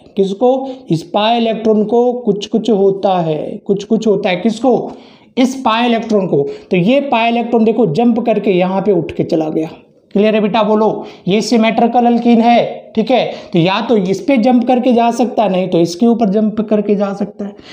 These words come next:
तो अगर इसके ऊपर jump करके चला गया तो इस पे हो जाएगा क्या, Minus, और इस carbon के ऊपर कैसा charge आएगा, बोलो, plus charge हो जाएगा। क्यों plus, इसलिए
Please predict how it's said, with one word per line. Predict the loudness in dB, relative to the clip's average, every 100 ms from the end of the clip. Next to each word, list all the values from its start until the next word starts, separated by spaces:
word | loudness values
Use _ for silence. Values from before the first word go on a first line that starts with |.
| -6 -2
तो |
अगर | 0 0 0
इसके | -2 2 2
ऊपर | 2 2
jump | 2 2 2
करके | 0 0 2
चला | 2 2
गया | 2 0 -2
तो | -8 -8 -2
इस | 0 0
पे | 2 2
हो | 4
जाएगा | 2 2
क्या, | 2 0
Minus, | 2 0 2 2 2 2
और | 2 2
इस | -2 0
carbon | 0 0 0 0
के | 0
ऊपर | 0 0
कैसा | 0 2 0
charge | 0 0 0
आएगा, | 0 2
बोलो, | 2 2 0 -4 -12 -18 -2
plus | -2 -2
charge | -2 0 2 0
हो |
जाएगा। | 0 -2 -4 -12 -20 -6
क्यों | -2 -2
plus, | 0 0 0 -2
इसलिए | 0 4 4 4